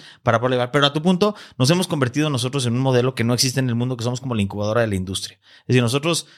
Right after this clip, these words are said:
en-, entendemos muy bien cuando hay una idea, eh, de una nueva marca, que no todas van a tener un fit en un mismo portafolio con un, con un big player, sino que van a haber unas marcas que funcionen mejor con un big player y otras con otro. Entonces hemos entendido muy bien esa dinámica en el mercado.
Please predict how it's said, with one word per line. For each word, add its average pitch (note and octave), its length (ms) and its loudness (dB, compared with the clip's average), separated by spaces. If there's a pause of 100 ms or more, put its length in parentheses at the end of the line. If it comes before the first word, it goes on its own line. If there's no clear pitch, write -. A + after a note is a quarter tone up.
(540)
en-, C#3 280 2
entendemos C#3+ 680 2
muy D3+ 240 -2
bien C3+ 320 -2
cuando A#2 260 -2
hay C3+ 140 0
una C3+ 160 0
idea, B2+ 480 0 (240)
eh, G#2 220 -6
de G#2+ 80 -4
una B2 220 0
nueva A#2 280 -2
marca, A#2 380 -2 (240)
que C3+ 80 4
no F3 160 2
todas G3 300 0
van D#3+ 180 0
a E3 140 0
tener C3+ 260 0
un C#3+ 80 -2
fit C#3+ 220 -2
en C3 100 2
un C3+ 140 0
mismo C3 260 -2
portafolio G#2 560 -2
con G#2+ 160 -4
un, B2 240 -2
con A2 240 -4
un A#2 100 2
big A#2+ 200 0
player, A2+ 340 2 (240)
sino A#2 260 2
que B2 80 0
van C3+ 140 4
a D#3 60 4
haber D3 380 0
unas C3+ 200 0
marcas C3 320 -2
que A2 80 -10
funcionen B2+ 380 0
mejor B2 260 0
con A#2+ 140 0
un A#2+ 100 0
big A#2+ 180 -2
player C3+ 280 2
y A2 80 -2
otras A2 260 -4
con A2+ 180 -4
otro. A#2 300 -4 (240)
Entonces B2 220 2
hemos C#3 160 4
entendido C3 440 2
muy D3 160 0
bien B2+ 200 0
esa B2 140 0
dinámica A#2 420 -2
en G2+ 40 -4
el G2+ 80 -4
mercado. G#2 460 -6